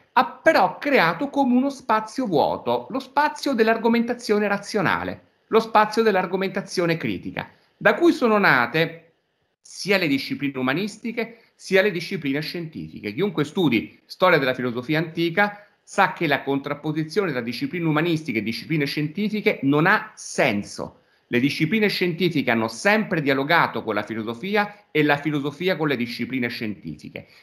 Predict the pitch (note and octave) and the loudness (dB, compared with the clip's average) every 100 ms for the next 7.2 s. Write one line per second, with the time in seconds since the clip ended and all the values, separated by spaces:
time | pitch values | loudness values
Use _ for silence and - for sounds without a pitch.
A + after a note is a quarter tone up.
0 | - F3+ D3+ E3 E3+ - A3+ A#3 - A#3+ | -2 4 6 4 2 2 4 2 0 0
1 | D3+ D#3+ F3 E3 - F#3 D#3+ D3+ D3+ E2 | 2 2 0 -4 -6 -4 -2 -2 -4 -6
2 | - _ - B2 D3+ - - F#3+ F#3 - | -8 _ -4 2 2 2 4 4 2 -4
3 | A3+ D#3+ D#3 C#3+ - A2 A2+ A#2+ E2 E2 | 0 0 0 -6 -2 -2 -2 -4 -12 -12
4 | E2 - - _ _ _ _ _ - D#3+ | -14 -14 -16 _ _ _ _ _ 2 6
5 | D#3 D3+ - D#3+ E3+ A#3+ B3+ G#3 G3 G#3+ | 6 4 0 -4 2 2 2 0 2 6
6 | F#3 C3 - B2+ C#3 - G3+ G#3+ E3+ B2+ | 6 4 -2 -6 -4 -2 2 2 4 2
7 | - - | 0 -18